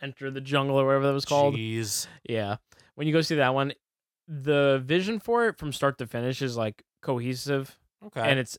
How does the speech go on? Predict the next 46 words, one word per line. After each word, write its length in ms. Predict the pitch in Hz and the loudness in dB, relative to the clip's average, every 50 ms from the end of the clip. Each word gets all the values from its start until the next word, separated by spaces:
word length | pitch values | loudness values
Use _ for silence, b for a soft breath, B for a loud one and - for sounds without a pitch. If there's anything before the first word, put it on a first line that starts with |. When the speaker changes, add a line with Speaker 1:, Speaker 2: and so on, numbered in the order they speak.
| _ - | _ -4
Speaker 1:
and 320 | 170 143 135 127 123 117 - | -2 0 0 0 -2 -6 -10
it 240 | - - 156 123 _ | -12 -14 -14 -12 _
does 260 | - 131 127 123 117 | -4 -2 -2 -2 -4
seem 320 | - - 135 127 127 123 120 | -6 -6 -6 -6 -6 -6 -4
like 200 | 117 110 107 101 _ _ _ _ _ _ _ - | -4 -4 -4 -4 _ _ _ _ _ _ _ -10
people 480 | 143 131 110 127 120 117 110 113 107 _ - | -10 -8 -6 -4 -4 -4 -4 -6 -10 _ -4
that 120 | - 127 113 | -2 0 0
were 100 | 107 107 | 0 -2
making 320 | 110 110 113 - - 117 | -4 -6 -6 -6 -8 -10
it 200 | 110 110 110 - | -8 -8 -10 -8
were 140 | 170 147 131 | -2 -2 0
like, 220 | 117 110 107 - | 0 0 -2 -6
this, 240 | - 117 - - - _ b b b b b b - | -12 -16 -16 -18 -20 _ b b b b b b 0
they, 120 | 160 165 | 2 2
they, 320 | 180 165 175 175 170 151 147 - | 4 4 4 4 4 2 -4 -10
this 280 | - 151 147 185 185 - | -12 -4 -4 -2 -2 -2
is 60 | 180 165 | -2 -2
what 120 | 165 151 | -2 0
they 100 | - 131 | 0 -2
wanted 280 | 117 113 110 117 113 107 | 0 0 0 0 0 -2
to 60 | 110 | -2
make. 260 | 104 107 113 120 120 | -4 -4 -4 -2 -2
It 60 | 131 | -2
Speaker 2:
They 100 | 127 160 | 0 0
were 60 | 160 | 0
Speaker 1:
didn't 100 | 151 127 151 | 0 2 2
se- 40 | 143 | 2
Speaker 2:
competent. 420 | 139 135 - 135 - 113 101 101 - | 0 0 -2 -6 -10 -10 -12 -10 -6
Speaker 1:
Yeah. 260 | 151 143 127 110 95 | 0 0 0 0 0
It 60 | 104 - - | -4 -8 -8
Speaker 2:
They, 80 | - 156 | -6 0
Speaker 1:
didn't 180 | 151 190 196 175 | 0 0 2 2
seem 120 | - 185 180 | 0 2 2
Speaker 2:
they 60 | 170 | 2
Speaker 1:
like 80 | 156 | 2
it 60 | 127 151 | 4 4
Speaker 2:
weren't 60 | 143 | 2
Speaker 1:
was 120 | 139 127 | 2 2
a 40 | 131 | 0
Speaker 2:
just 100 | 107 104 | -2 0
Speaker 1:
cash 220 | 123 113 120 - - | 0 0 0 0 0
grab. 380 | - 147 139 139 143 139 135 - b b b | 0 2 2 4 2 2 -2 -8 b b b
So, 420 | 165 - - 160 156 147 143 143 - - | -10 -2 2 4 4 4 4 2 0 -4
I 80 | - 277 | -4 -2
don't 80 | 269 | 0
know. 180 | 180 160 151 | 0 0 -2